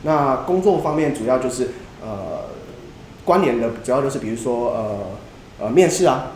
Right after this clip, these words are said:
递履历啊，或者是，呃，你在工作的时候与，呃，上司的冲突啊这些东西，还有，呃，比如说我最近访了一些创业的，呃，老板啊、C E O啊，他们可能我们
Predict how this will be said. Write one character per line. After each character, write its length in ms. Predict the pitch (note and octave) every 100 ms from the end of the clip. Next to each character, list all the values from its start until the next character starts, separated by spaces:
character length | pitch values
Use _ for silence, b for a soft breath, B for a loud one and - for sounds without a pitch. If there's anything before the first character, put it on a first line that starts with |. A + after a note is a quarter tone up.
| - - - - -
递 120 | D#3+
履 140 | B2
历 180 | A#2 C3+
啊， 340 | B2 A2+ A2 A2
或 80 | B2
者 120 | G#2+
是， 320 | - B2 A2
呃， 180 | G#2+ G#2+
你 100 | G#2
在 100 | C3
工 180 | C3+ D3+
作 160 | D#3+ A#2+
的 40 |
时 140 | G2+ A2+
候 320 | A#2 A#2 G#2+
与， 160 | G#2 F#2
呃， 220 | G#2 F#2+
上 240 | - D3
司 160 | B2+ C3+
的 60 |
冲 240 | A#2 B2 C#3
突 160 | G#2+
啊 280 | G2+ G#2 G2+
这 80 | A2+
些 140 | A#2
东 180 | G#2+ G#2
西， 140 | G2+ G2+
还 140 | A#2
有， 120 | B2+ - B B
呃， 260 | G#2+ G#2+ A2
比 100 | A2+
如 60 |
说 140 | D#3+ B2+
我 40 |
最 140 | C#3+
近 100 | C#3+
访 160 | C#3+ G#2+
了 80 | A2+
一 60 |
些 180 | A#2+ C3
创 240 | - C#3+ C3+
业 140 | B2+
的， 140 | A2 G#2 F#2+ F2+ F#2+
呃， 80 | F#2+ - - - C2 F#2
老 200 | G#2+ B2
板 180 | C3 G#2+
啊、 120 | G#2
C 160 | A2 A#2+
E 160 | A#2+
O 100 | A#2+ A#2
啊， 180 | G#2+ C3+
他 80 |
们 120 | B2+ A#2
可 100 | G#2+
能 100 | G2+ F#2+
我 60 | A2
们 180 | A2